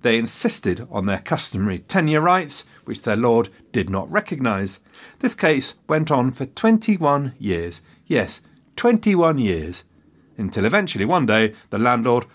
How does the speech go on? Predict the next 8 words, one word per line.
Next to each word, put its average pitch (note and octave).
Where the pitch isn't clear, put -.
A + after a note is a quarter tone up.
threw G#3+
up -
his G#2
arms A2+
and A2
flounced, -
and G#2+
just A2+